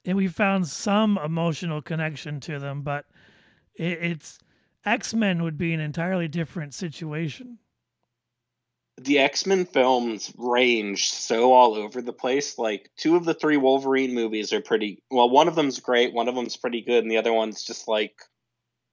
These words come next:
Speaker 2: they just threw stuff at the wall and were like, "Cool, we can have Deadpool in this movie. We can have this
Speaker 1: <laughs>
Speaker 2: happen."
Speaker 1: Yeah, that one's
Speaker 2: And then,
Speaker 1: rough.
Speaker 2: like,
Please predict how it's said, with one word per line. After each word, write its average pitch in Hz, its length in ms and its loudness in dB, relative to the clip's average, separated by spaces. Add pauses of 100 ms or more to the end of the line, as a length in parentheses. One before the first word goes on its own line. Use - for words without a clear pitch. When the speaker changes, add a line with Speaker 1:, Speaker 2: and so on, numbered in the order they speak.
(1800)
Speaker 2:
they 120 200 4
just - 300 -4
threw 131 240 4
stuff - 360 2
at 127 100 -4
the 120 80 0
wall 117 300 6
and 123 80 0
were 117 100 0
like, 113 220 2
"Cool, 165 280 2
we 151 100 0
can 170 100 -4
have 135 180 2
Deadpool 117 420 -2
in 113 80 -6
this 107 160 -8
movie. 139 440 -2
We 135 140 -6
can 143 120 0
have 131 320 4
this 117 180 -2
Speaker 1:
<laughs> - 20 -10
Speaker 2:
happen." 117 440 0 (1300)
Speaker 1:
Yeah, 190 220 -6
that 220 140 -4
one's 214 180 2
Speaker 2:
And 262 120 4
then, 135 200 6
Speaker 1:
rough. 120 80 0
Speaker 2:
like, 110 340 -2